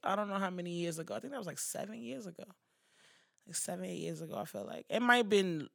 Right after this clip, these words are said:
more or less. I'm not sure. Don't, don't quote me on it. But to today, and now you being very open and free, three kids, and, you know, posting her, loving her, loving on her, or whatever. It's like,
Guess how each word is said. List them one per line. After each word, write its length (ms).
more 260
or 60
less. 360
I'm 140
not 160
sure. 200
Don't, 280
don't 300
quote 240
me 120
on 180
it. 200
But 240
to 220
today, 920
and 240
now 400
you 220
being 320
very 340
open 340
and 160
free, 440
three 240
kids, 920
and, 720
you 120
know, 160
posting 580
her, 320
loving 560
her, 560
loving 480
on 300
her, 560
or 140
whatever. 400
It's 240
like, 420